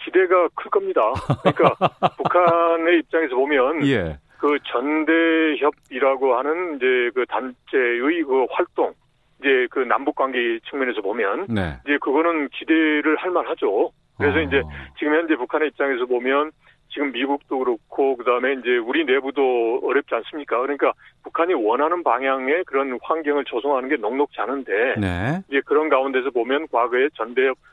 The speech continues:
Speaker 1: 이제 활동을 해서 북한의 입장에서 보면 이미지가 좋잖아요. 그래서
Speaker 2: 음.
Speaker 1: 이제 그런 인사들의 활동을 이제 기대하는 것은 뭐 당연한 거고요. 이제 그런데 이제 다만 형태를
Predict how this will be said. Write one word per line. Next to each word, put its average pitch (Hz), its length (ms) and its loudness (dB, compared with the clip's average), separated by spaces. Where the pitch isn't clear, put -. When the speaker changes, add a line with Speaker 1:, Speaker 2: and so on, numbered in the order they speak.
Speaker 1:
이제 123 180 -2
활동을 127 480 0
해서 143 240 2
북한의 151 360 -2
입장에서 131 340 -4
보면 131 280 0
이미지가 180 380 0
좋잖아요. 117 440 -4
그래서 104 300 2
Speaker 2:
음. 113 60 -16
Speaker 1:
이제 127 160 -2
그런 147 300 0
인사들의 127 640 0
활동을 143 680 -2
이제 117 220 0
기대하는 135 380 -2
것은 117 340 -4
뭐 117 140 -2
당연한 139 360 -2
거고요. 117 380 -2
이제 135 160 -2
그런데 160 340 0
이제 139 200 0
다만 143 320 0
형태를 160 560 0